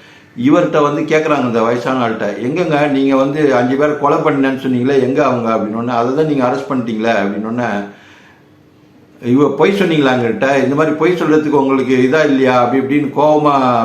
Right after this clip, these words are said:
பேசுறாரு. "சார், போலீஸ் டீம் இல்ல அப்படின்னு நீங்க சொன்னதும் பொய் தானே?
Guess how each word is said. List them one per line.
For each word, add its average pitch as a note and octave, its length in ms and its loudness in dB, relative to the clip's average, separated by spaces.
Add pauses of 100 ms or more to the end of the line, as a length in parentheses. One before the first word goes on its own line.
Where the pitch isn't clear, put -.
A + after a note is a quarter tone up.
பேசுறாரு. A2 460 -4 (460)
"சார், - 440 -4 (540)
போலீஸ் D#3 360 0
டீம் C3+ 200 2
இல்ல C#3 600 2
அப்படின்னு C3+ 260 0
நீங்க C3 220 0
சொன்னதும் C3+ 400 0
பொய் C3 180 0
தானே? A#2+ 400 0